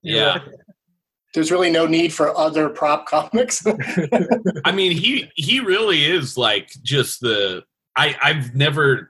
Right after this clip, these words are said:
Speaker 1: seen his show live, but I mean, it's, from what I hear, you know, anyone who sees it, they're like, "This is legendary shit," uh, what Carrot Top's doing with the props.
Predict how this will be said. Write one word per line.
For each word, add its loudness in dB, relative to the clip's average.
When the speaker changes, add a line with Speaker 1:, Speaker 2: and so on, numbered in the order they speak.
Speaker 1:
seen 0
his -2
show 2
live, 0
but 0
I 2
mean, -2
it's, -6
from 0
what 2
I 4
hear, 0
you -4
know, -6
anyone 2
who 2
sees -2
it, -8
they're -4
like, -4
"This 2
is -6
legendary -4
shit," -6
uh, 0
what -2
Carrot 2
Top's -4
doing -4
with -6
the -12
props. -8